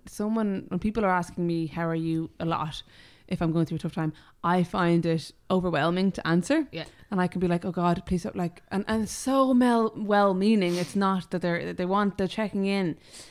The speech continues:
Speaker 1: But, uh, sometimes when you're feeling anxious or down, I think someone asking you, "How are you?" is exhausting to answer.
Speaker 2: Yeah.
Speaker 1: And what do you, fine. And then you wanna mo-, I tend to wanna move on the conversation.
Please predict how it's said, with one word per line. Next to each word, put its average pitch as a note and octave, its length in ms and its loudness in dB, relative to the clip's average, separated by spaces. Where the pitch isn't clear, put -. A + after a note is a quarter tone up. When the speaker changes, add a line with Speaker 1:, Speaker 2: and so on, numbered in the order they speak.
Speaker 1:
But, - 140 -6
uh, - 140 -4
sometimes A#3 460 0
when G#3 120 0
you're G3+ 120 -2
feeling G3+ 220 -2
anxious F#3+ 280 -2
or F#3+ 60 -4
down, F3+ 260 0
I F#3 40 -2
think F#3 160 -2
someone F#3+ 180 -2
asking F3+ 260 -4
you, D#3+ 60 0
"How F3 160 -2
are F3 140 2
you?" F3+ 160 2
is E3 200 0
exhausting F3 560 -2
to - 100 -10
answer. E3+ 360 -2
Speaker 2:
Yeah. F3+ 140 -6
Speaker 1:
And A3+ 200 2
what A#3+ 80 8
do A#3+ 80 4
you, A#3 60 0
fine. F3 480 4
And G3+ 100 4
then G#3 80 6
you G3+ 80 6
wanna F#3+ 140 6
mo-, F#3 140 2
I F3+ 140 6
tend F3+ 200 0
to F3 40 -4
wanna E3+ 140 2
move E3+ 160 2
on D#3+ 120 0
the E3 60 0
conversation. E3+ 680 0